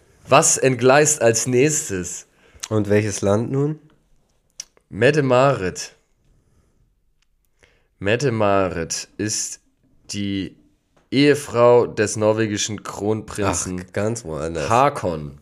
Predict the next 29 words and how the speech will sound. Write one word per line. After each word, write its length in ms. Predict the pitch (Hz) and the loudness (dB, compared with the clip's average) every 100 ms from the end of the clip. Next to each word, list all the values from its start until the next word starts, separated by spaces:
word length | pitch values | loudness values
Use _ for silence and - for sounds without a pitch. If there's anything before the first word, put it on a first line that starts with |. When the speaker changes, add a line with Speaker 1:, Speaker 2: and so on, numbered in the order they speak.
| _ | _
Speaker 1:
Ja, 140 | 90 | -8
in 100 | 98 | -6
Norwegen. 680 | 107 127 127 101 87 85 80 | -2 0 -2 -4 -10 -12 -10
Speaker 2:
Hakon, 500 | 101 104 117 87 95 | -6 -4 -6 -6 -8
Speaker 1:
Es 40 | 92 | -8
ist 80 | 76 | -8
Speaker 2:
Digga, 200 | 78 85 | -8 -6
da 80 | 85 | -4
haben 140 | 87 | -4
die 60 | 90 | -2
ja 60 | 87 | -2
die 200 | 90 95 | -4 -6
Wikinger 460 | 117 120 95 82 | -6 -2 -2 -2
noch 360 | 85 90 90 - - | -2 -4 -4 -12 -10
irgendwie 500 | 95 90 90 87 - _ _ _ _ _ _ _ - | -8 -4 -4 -4 -6 _ _ _ _ _ _ _ -8
mit 140 | 87 | -4
reingenommen, 560 | 87 87 87 82 80 - | -2 -2 -2 -4 -6 -4
oder? 260 | 101 104 | -2 -2
Speaker 1:
Mhm. 40 | 98 | -2
Speaker 2:
Klingt 240 | 95 90 101 | -4 -6 -6
ein 60 | |
bisschen 320 | 87 - 85 80 | -10 -10 -10 -6
so. 140 | 82 | -6
Speaker 1:
Hakon 340 | 80 82 98 95 | -6 -6 -8 -8
ist 140 | - | -8
ein 80 | 95 | -6
halber 340 | 92 98 87 | -4 -4 -6
Wikinger. 440 | 98 - 85 78 76 - _ _ _ _ _ _ _ _ _ _ _ _ - - - - | -8 -10 -8 -6 -8 -14 _ _ _ _ _ _ _ _ _ _ _ _ -20 -20 -20 -4
Speaker 2:
Ja, 300 | 90 85 80 | 2 2 0